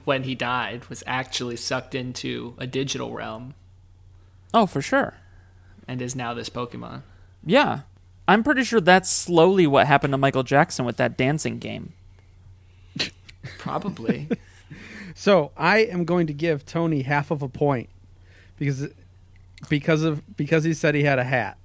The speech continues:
Speaker 3: <laughs>
Speaker 1: Ooh.
Speaker 2: Okay.
Speaker 3: Now, Mister Rhyme.
Speaker 2: Did you look up Eazy-E?
Speaker 3: Mister <laughs> Now, Mister Rhyme is the evolved form of Mister Mime.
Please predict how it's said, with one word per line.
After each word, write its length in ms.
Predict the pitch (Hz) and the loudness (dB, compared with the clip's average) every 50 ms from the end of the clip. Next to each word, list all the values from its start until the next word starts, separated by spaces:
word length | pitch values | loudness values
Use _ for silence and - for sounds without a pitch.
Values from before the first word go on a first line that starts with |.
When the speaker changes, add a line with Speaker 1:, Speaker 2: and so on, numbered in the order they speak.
| - - - - - - - - - - - - | -20 -20 -20 -20 -20 -20 -20 -20 -20 -20 -8 -6
Speaker 3:
<laughs> 920 | - - - - - - - - - - - - - - - - - - - | -6 -6 -8 -14 -20 -20 -20 -20 -20 -20 -20 -20 -20 -20 -20 -20 -16 -6 -2
Speaker 1:
Ooh. 340 | 226 285 311 320 311 311 | 2 4 6 6 6 8
Speaker 2:
Okay. 180 | 311 294 - 277 | 8 8 8 8
Speaker 3:
Now, 640 | 277 254 220 220 190 185 170 165 170 165 165 170 - - | 8 8 10 10 10 10 10 10 10 8 8 4 2 6
Mister 380 | 175 196 247 - - - 202 165 | 8 8 8 8 6 2 4 4
Rhyme. 280 | 156 175 196 185 175 - | 6 6 8 8 8 8
Speaker 2:
Did 100 | 143 139 | 8 8
you 120 | 208 196 | 6 6
look 240 | 185 196 226 220 - | 8 8 8 8 8
up 160 | 247 233 - | 6 6 6
Eazy-E? 640 | 202 220 220 190 202 214 196 190 208 208 214 226 247 170 | 4 2 2 2 2 0 2 2 2 2 2 0 4 4
Speaker 3:
Mister 320 | 185 220 - - 262 202 | 4 4 6 6 6 6
<laughs> 1500 | - - - - - - - - 659 - - - - - - - - - - 294 - - - - - - - - - - - 339 339 - 480 494 - - 370 - - 294 - - 277 254 - 247 214 - - - - - - - - 190 - - | 6 4 -2 -8 -8 -8 -10 -10 -2 -2 -2 -2 -2 -8 -18 -18 -16 -14 -14 -14 -16 -16 -20 -20 -18 -16 -14 -10 -10 2 4 4 8 10 8 10 10 6 8 10 10 10 10 10 6 6 6 4 -2 -10 -12 -16 -16 -18 -16 -14 -14 -8 4 8
Now, 120 | 175 170 | 8 8
Mister 380 | 170 190 240 233 - 262 240 220 | 10 8 6 6 6 6 6 8
Rhyme 420 | 190 185 190 180 160 147 143 147 | 8 8 8 8 6 6 4 4
is 280 | - 170 160 156 143 135 | 4 4 4 4 4 4
the 100 | 151 151 | 4 6
evolved 480 | 143 135 131 151 160 175 185 185 156 - | 6 6 6 6 6 8 6 4 2 -2
form 520 | - - - 175 185 170 147 127 120 123 | -4 0 2 4 4 4 4 2 2 0
of 140 | 113 110 - | -2 -2 -2
Mister 420 | 156 143 143 139 - - - 131 123 | 0 0 0 0 0 -2 0 0 2
Mime. 540 | 123 139 143 127 113 110 107 110 131 143 | 4 4 4 4 2 0 -2 -2 -4 -6